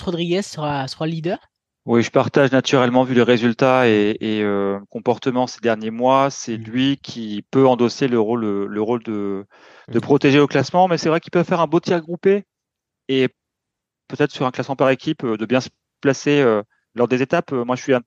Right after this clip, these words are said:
Speaker 2: intéressé de voir comment va réagir Tom Pidcock, qui est, qui a des hauts et des bas. Est-ce
Speaker 1: Ouais.
Speaker 2: que du coup, on verra du Tom Pidcock un peu étincelant ? Ils ne semblent pas dire ça, hein.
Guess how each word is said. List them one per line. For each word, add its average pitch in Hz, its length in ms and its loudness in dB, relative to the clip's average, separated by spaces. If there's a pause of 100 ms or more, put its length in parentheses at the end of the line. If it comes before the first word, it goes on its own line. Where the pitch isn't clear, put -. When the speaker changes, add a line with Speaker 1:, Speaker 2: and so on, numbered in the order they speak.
(200)
Speaker 2:
intéressé 123 340 -2
de 143 40 -4
voir 131 160 0
comment 139 200 0
va 127 100 4
réagir 123 260 2
Tom 135 140 -2
Pidcock, - 400 -2
qui - 160 -8
est, 110 100 -2
qui - 140 -4
a 110 180 4
des 117 180 2
hauts 139 180 6
et 147 80 4
des 147 120 2
bas. 156 340 2
Est-ce 120 140 -4
Speaker 1:
Ouais. 131 60 -14
Speaker 2:
que 127 60 -10
du 120 140 -12
coup, 151 200 -12
on 127 80 -8
verra 127 300 4
du 123 140 -8
Tom 127 160 -2
Pidcock 131 440 -2
un 123 80 -2
peu 139 160 -4
étincelant ? 143 340 -2
Ils 160 40 0
ne 147 40 -6
semblent 131 180 -4
pas 151 140 2
dire 143 200 0
ça, 156 200 -2
hein. 139 140 -6